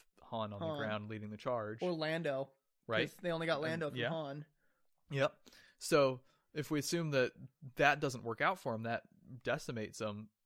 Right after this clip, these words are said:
Speaker 1: she's left with nowhere to turn. She's like, "Okay, well, maybe I gotta do this then."
Speaker 2: Yeah. Again, I think that's down to writing.
Speaker 1: Yeah, of course.
Speaker 2: You could have it,
Speaker 1: Of
Speaker 2: you could have
Speaker 1: course.
Speaker 2: it do that.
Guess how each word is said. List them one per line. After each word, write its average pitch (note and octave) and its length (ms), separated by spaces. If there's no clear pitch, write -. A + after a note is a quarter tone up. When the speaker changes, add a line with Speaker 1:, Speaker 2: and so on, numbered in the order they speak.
Speaker 1:
she's - 280
left A#2+ 200
with G#2+ 160
nowhere A2 260
to G#2 60
turn. B2+ 420
She's - 160
like, G#2 280
"Okay, D#3+ 220
well, A2 240
maybe A2+ 220
I A2+ 80
gotta A2+ 180
do A#2 140
this A#2+ 180
then." - 220
Speaker 2:
Yeah. D#3 300
Again, G#3 240
I G#3 80
think G#3 160
that's G3 160
down E3+ 220
to D#3+ 80
writing. D3 400
Speaker 1:
Yeah, C3 240
of - 140
course. F3+ 100
Speaker 2:
You F3+ 80
could E3 60
have E3 180
it, D#3+ 160
Speaker 1:
Of C3 120
Speaker 2:
you - 40
could D#3+ 120
have D#3 120
Speaker 1:
course. D3+ 100
Speaker 2:
it D3 40
do D3 60
that. C#3 260